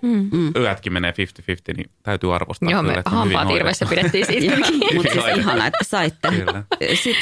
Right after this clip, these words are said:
Speaker 2: ö, no okei, ei välttämättä ehkä, no on sitä Suomessakin varmasti paljon, mutta että ainakin semmosissa paikoissa, missä niin kun tää vanhempainvapaa ei oo olemassa, niin sittenhän se, sieltä taas näkee tosi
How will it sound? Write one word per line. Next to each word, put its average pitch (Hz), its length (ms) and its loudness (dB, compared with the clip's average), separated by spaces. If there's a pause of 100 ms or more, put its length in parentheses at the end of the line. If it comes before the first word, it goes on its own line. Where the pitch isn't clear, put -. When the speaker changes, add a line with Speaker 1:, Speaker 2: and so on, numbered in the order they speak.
(120)
Speaker 2:
ö, 180 300 2
no 165 140 2
okei, 170 320 0
ei 170 80 2
välttämättä 170 420 0
ehkä, 165 280 -2 (120)
no 156 220 0 (120)
on 160 160 0
sitä 196 260 -2
Suomessakin 165 640 0
varmasti 139 440 0
paljon, 143 340 0
mutta 143 400 0 (440)
että 165 100 0
ainakin 160 240 0
semmosissa 156 480 0
paikoissa, 143 560 -2
missä 143 300 0
niin 139 180 2
kun 143 260 0
tää 131 180 0
vanhempainvapaa 143 1400 0
ei 143 260 2
oo 127 200 0 (220)
olemassa, 143 600 0
niin 147 280 0
sittenhän 147 360 -2
se, 147 220 -4
sieltä 135 240 -2
taas 135 200 -2
näkee 135 320 -2
tosi 135 320 -4